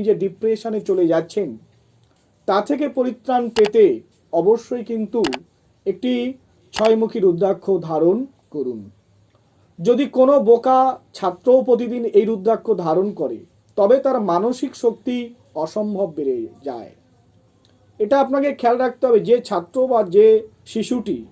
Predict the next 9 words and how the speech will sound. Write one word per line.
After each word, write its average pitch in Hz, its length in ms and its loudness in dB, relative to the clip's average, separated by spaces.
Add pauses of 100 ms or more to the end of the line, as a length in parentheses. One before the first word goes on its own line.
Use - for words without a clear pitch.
(800)
কিছুই 285 360 2
বুঝতে 247 280 -2
পারছে 262 380 0
না, 254 100 2 (120)
পড়াশুনো 226 460 2
মনে 202 260 0
রাখতে 240 340 2
পারছে 214 380 -2
না, 160 140 -4